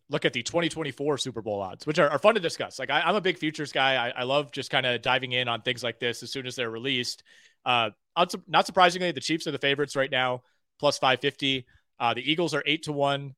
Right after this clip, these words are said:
the forty-niners seven to one, Cincinnati nine to one. I'll tell you right now, I love both Philly and Cincy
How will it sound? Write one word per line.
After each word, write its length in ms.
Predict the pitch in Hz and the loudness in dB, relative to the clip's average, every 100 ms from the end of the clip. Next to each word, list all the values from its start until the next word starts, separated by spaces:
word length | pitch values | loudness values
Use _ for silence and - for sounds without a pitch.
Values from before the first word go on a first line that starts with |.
| - | -16
the 60 | |
forty-niners 560 | - 139 139 131 139 131 | -8 -4 0 0 0 -2
seven 240 | 143 139 | -4 -4
to 60 | 135 | -4
one, 380 | 127 131 127 120 | -2 0 -2 -6
Cincinnati 560 | - 156 117 123 139 | -12 -12 0 2 2
nine 240 | 117 117 139 | 0 -2 -2
to 80 | 131 | -2
one. 340 | 131 131 131 - _ _ _ | -2 -2 -6 -14 _ _ _
I'll 140 | 135 143 | -2 4
tell 140 | 247 | 6
you 60 | 165 | 6
right 160 | 160 | 6
now, 180 | 139 165 | 6 4
I 160 | 131 131 | 4 2
love 300 | 131 156 143 | 2 0 2
both 240 | 139 135 _ _ _ | 0 -2 _ _ _
Philly 300 | 139 147 139 | 0 2 0
and 100 | 123 | -2
Cincy 420 | 131 131 151 151 | -6 -4 -4 -6